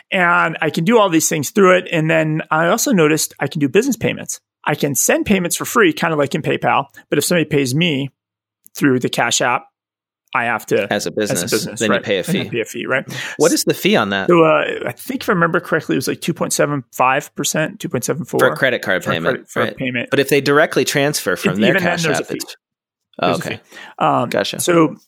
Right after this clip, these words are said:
Speaker 1: let's go through some of these numbers. So the key driver of their strong results is the banking app tripled its profits from a year ago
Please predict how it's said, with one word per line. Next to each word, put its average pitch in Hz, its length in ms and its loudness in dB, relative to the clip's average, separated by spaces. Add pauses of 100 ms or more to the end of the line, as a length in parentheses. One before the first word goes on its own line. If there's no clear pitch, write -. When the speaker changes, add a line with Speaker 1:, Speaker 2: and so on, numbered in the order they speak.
(160)
Speaker 1:
let's 202 180 2
go 208 100 2
through - 20 -2
some - 340 -2
of 139 40 0
these 127 140 0
numbers. 131 320 -4 (500)
So 185 200 4
the 160 120 2
key 285 240 2
driver 185 360 2
of 151 80 0
their 143 80 2
strong 156 320 0
results 127 580 2 (320)
is 143 280 2
the - 160 -4
banking 175 360 -2
app - 200 -4
tripled 208 420 2
its - 100 -2
profits - 480 -2
from 123 140 -4
a - 20 0
year 117 220 2
ago 180 360 0